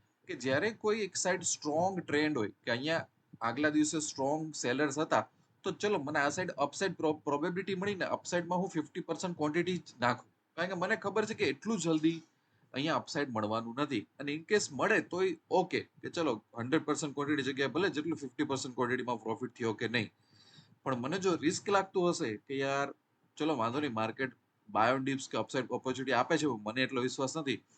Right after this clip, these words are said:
તો હું ફિફ્ટી પર્સન્ટ ક્વોન્ટિટીમાં જઈશ, વધારે હું ક્વોન્ટિટીમાં નહીં જાઉં. બરોબર છે ને? જો બહુ ઇન્ટરેસ્ટિંગ છે આ બધી વસ્તુઓ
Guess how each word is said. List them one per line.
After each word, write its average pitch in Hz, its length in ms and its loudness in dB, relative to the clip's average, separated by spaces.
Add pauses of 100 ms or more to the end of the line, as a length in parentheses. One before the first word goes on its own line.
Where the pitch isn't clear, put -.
(240)
તો 131 60 -6
હું 127 60 -4
ફિફ્ટી 123 320 -4
પર્સન્ટ 120 360 -4
ક્વોન્ટિટીમાં 110 600 -2
જઈશ, 127 420 0
વધારે 120 280 2
હું 113 160 -2
ક્વોન્ટિટીમાં 104 560 -6
નહીં 107 140 -4
જાઉં. 95 200 -12 (520)
બરોબર 190 260 2
છે 202 100 -4
ને? 139 100 -6 (100)
જો 175 100 -2
બહુ 147 420 0
ઇન્ટરેસ્ટિંગ 165 560 -4
છે 156 120 -2
આ 143 60 2
બધી 135 200 -4
વસ્તુઓ 120 480 -6